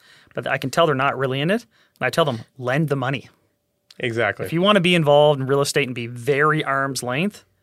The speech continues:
Speaker 1: and
Speaker 2: Yeah.
Speaker 1: be very transactional, lend the money.
Speaker 2: Do it through a
Speaker 1: Because
Speaker 2: broker.
Speaker 1: Oh, man. Yeah, do it, do it through a broker, um, because there's things like,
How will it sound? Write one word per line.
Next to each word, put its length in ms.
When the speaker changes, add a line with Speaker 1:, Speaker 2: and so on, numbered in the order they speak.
Speaker 1:
and 80
Speaker 2:
Yeah. 40
Speaker 1:
be 80
very 280
transactional, 880
lend 340
the 80
money. 320
Speaker 2:
Do 80
it 80
through 100
a 40
Speaker 1:
Because 220
Speaker 2:
broker. 160
Speaker 1:
Oh, 180
man. 400
Yeah, 160
do 180
it, 60
do 100
it 80
through 120
a 20
broker, 400
um, 300
because 280
there's 140
things 260
like, 240